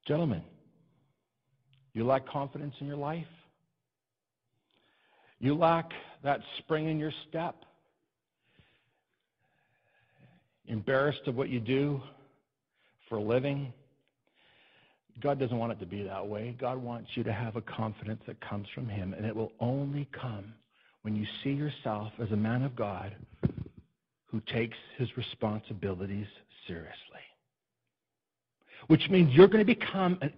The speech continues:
excellent father to your kids. You're not gonna leave the spiritual matters to the wife. The wife, I hate that, the wife. It's not the wife, it's Gloria.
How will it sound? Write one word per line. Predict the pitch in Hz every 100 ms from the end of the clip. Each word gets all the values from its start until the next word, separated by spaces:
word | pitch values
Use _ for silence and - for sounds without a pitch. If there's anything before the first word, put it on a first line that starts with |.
| -
excellent | 170 - 190 190 190 - - -
father | 165 160 160 113 - - - _ _ -
to | 139
your | 131 143
kids. | - 160 123 98 - _ _ _ _ _ _ _ _ _ -
You're | 170
not | 208 240
gonna | 240 214
leave | 202 233 214
the | 165 -
spiritual | - 220 208 202
matters | 185 196 185 170 - -
to | 175
the |
wife. | 180 185 - - - - _ _ -
The | 131
wife, | 151 151 117 - -
I | 156
hate | 117 160 156
that, | 104 87 - 107
the | 113
wife. | 104 117 131 - - _ _ _ _ _ _ _ _ - - - - -
It's | -
not | 156 151
the | 87 85
wife, | 85 117 -
it's | - -
Gloria. | - 82 - - -